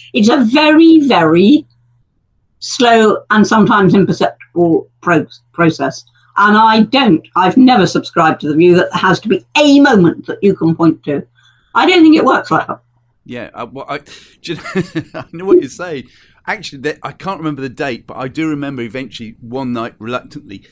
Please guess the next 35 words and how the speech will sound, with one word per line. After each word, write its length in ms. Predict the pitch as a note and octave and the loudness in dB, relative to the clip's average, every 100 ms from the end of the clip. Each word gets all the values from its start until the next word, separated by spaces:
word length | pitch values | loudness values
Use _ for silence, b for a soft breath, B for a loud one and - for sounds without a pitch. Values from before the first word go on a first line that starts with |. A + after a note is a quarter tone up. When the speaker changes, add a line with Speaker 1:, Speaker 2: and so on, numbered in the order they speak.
| _ | _
Speaker 2:
sitting 480 | - - D#3+ - D3 | -20 -14 -14 -8 -8
on 140 | B2 | -8
the 80 | A2+ | -10
staircase 720 | - A#2+ A2 - F2+ F#2 - _ _ _ _ | -14 -12 -12 -14 -20 -18 -20 _ _ _ _
and 140 | G#2+ | -18
say, 180 | G#2 A#2 | -12 -10
"Okay, 560 | A#2 B2+ A#2 B2 G#2 G2 | -8 -8 -10 -14 -14 -14
then 280 | F#2+ F#2+ - _ _ _ _ | -14 -18 -20 _ _ _ _
come 240 | _ B2+ B2+ | _ -16 -12
into 200 | B2 A#2+ | -14 -12
my 120 | A2+ | -14
life, 260 | G2+ F2+ - | -12 -14 -16
Jesus," 480 | F#2 F2+ D#2+ F2+ | -20 -18 -20 -20
you 60 | G#2 | -16
know, 140 | G2 | -16
sort 180 | F#2+ G#2+ | -16 -18
of 40 | E2 | -18
stuff. 240 | G2+ F#2+ _ _ _ _ | -18 -18 _ _ _ _
And 280 | B2+ C3 B2+ _ | -14 -14 -14 _
what 280 | C3 D#3 - | -14 -14 -12
resonated 500 | C#3 E3 C3+ C#3 B2+ | -8 -8 -6 -10 -10
with 140 | A#2 | -12
me 260 | A2+ A#2+ A2 | -10 -8 -10
was 260 | G#2 G2+ - | -12 -18 -20
short 340 | - C3+ - | -14 -14 -12
time 140 | A#2+ A2 | -14 -12
afterwards, 380 | A2 - G2 | -12 -14 -18
I 20 | G#2 | -16
was 100 | F#2+ | -16
reading 200 | A2 G2+ | -16 -14
a 40 | |
C 180 | - A2 | -14 -14
S 160 | F#2+ | -14
Lewis 220 | A2 G#2+ - | -14 -14 -14
book, 260 | G2 F2+ | -18 -18